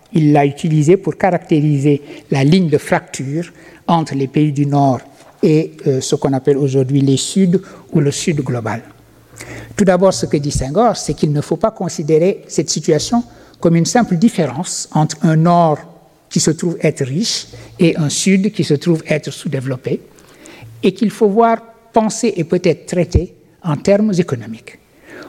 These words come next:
Pour le penseur et homme d'État sénégalais, le fondement de l'ordre régnant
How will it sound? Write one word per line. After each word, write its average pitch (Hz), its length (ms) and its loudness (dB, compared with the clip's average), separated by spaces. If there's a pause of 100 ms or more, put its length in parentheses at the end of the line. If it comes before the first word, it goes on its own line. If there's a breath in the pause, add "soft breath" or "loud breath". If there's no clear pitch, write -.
Pour 226 140 4
le 214 120 4
penseur 220 500 2
et 160 120 2
homme 156 100 0
d'État 147 260 0
sénégalais, 165 540 -2
le 160 120 2
fondement 196 540 2
de 156 100 2
l'ordre 156 360 2
régnant 156 500 0